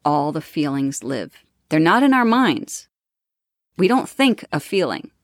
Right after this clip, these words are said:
We feel the feeling. And we feel it in our bodies. They're in our bodies. So let's practice that now. We'll do the short version of the self-alignment meditation so you can see how to integrate it into your daily life.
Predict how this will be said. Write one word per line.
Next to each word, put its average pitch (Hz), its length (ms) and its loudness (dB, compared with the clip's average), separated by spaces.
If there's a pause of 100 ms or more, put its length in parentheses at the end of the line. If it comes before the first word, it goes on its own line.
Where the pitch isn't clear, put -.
We 165 100 2
feel 214 320 2
the 135 80 -2
feeling. 80 400 -8 (540)
And 139 80 0
we 135 80 0
feel 165 180 0
it 151 100 0
in 143 120 2
our 131 100 -2
bodies. 135 460 -4 (240)
They're 143 120 -2
in 123 140 -2
our 117 100 -2
bodies. - 460 -10 (440)
So 202 180 2
let's 240 580 0 (880)
practice 214 520 0
that 117 260 -4
now. 117 300 -10 (840)
We'll 175 140 0
do 202 360 2 (100)
the 175 120 0
short 220 380 0
version 160 340 2
of 135 100 0
the 143 60 -6
self-alignment 135 640 0
meditation 127 580 -2
so - 140 0
you 156 80 4
can 175 140 2
see 214 180 0
how 214 140 0
to - 100 -2
integrate 151 420 0
it 131 80 -2
into 127 280 -2
your 131 80 -4
daily 123 380 -2
life. 95 380 -6